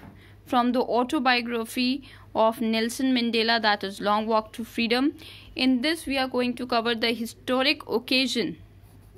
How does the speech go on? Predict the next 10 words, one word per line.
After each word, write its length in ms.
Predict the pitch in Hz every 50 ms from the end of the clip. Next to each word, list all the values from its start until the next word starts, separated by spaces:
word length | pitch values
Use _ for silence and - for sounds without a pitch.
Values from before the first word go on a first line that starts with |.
| - - - - - - - - - - - - - - - - - - - -
the 300 | 226 208 233 233 240 240
historic 580 | 247 254 233 233 - - 269 262 277 294 285 -
occasion, 580 | 247 247 247 - 247 247 247 233 247 254 262
the 100 | 240 233
inauguration 680 | 233 220 220 220 226 226 226 220 254 247 - 233 226 226
day 200 | 220 220 226 220
of 200 | - 180 208 202
South 400 | - - - 233 233 247 285 -
Africa, 560 | 311 269 262 262 - 262 262 254 247 247 247
where 400 | 233 220 214 214 220 226 233 262